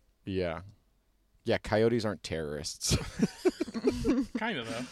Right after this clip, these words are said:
Speaker 1: Not all coyotes are terrorists.
Speaker 2: They kill, like, a lot of people's chickens and rabbits.
Speaker 1: Mm-hmm.
Speaker 2: Rabbits? Probably not. Do
Speaker 1: Probably
Speaker 2: people have
Speaker 1: rabbits.
Speaker 2: pet rabbits?
Speaker 1: Well, well,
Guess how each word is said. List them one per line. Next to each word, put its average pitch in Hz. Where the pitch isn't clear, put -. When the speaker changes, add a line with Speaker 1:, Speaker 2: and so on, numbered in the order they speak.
Speaker 1:
Not 233
all 165
coyotes 123
are 104
terrorists. 85
Speaker 2:
They 160
kill, 208
like, 127
a 117
lot 113
of 107
people's 117
chickens 120
and 107
rabbits. 110
Speaker 1:
Mm-hmm. 165
Speaker 2:
Rabbits? 160
Probably 101
not. 107
Do -
Speaker 1:
Probably 139
Speaker 2:
people 240
have 190
Speaker 1:
rabbits. 160
Speaker 2:
pet 139
rabbits? 190
Speaker 1:
Well, 120
well, 98